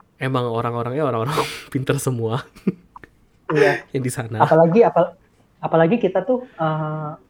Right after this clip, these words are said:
Speaker 2: iya, pertama lingkungan kita emang orang-orang pinter semua.
Speaker 1: Iya.
Speaker 2: Dan kedua, pekerjaan kita itu berpikir.
Speaker 1: Oh, benar.
Speaker 2: Jadi makin, jadi makin kelihatan.
Speaker 1: Oh iya, makin kelihatan kita seperti impostor,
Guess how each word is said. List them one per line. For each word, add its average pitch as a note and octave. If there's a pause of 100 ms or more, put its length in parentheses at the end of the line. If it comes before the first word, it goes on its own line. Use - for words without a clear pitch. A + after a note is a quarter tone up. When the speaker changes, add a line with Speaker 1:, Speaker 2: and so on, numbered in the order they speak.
(280)
Speaker 2:
iya, F#3+
pertama F#3
lingkungan F3
kita F3+
emang A3
orang-orang E3+
pinter E3+
semua. C#3+ (400)
Speaker 1:
Iya. G#2+
Speaker 2:
Dan F3+
kedua, D#3+ (720)
pekerjaan F#3
kita F#3
itu E3
berpikir. F3+ (400)
Speaker 1:
Oh, C3
benar. A#2
Speaker 2:
Jadi D#3+
makin, G#3 (180)
jadi F3+
makin B3
kelihatan. F3+ (120)
Speaker 1:
Oh C3
iya, A2 (260)
makin B2
kelihatan B2+
kita C3+
seperti A#2+ (180)
impostor, A2+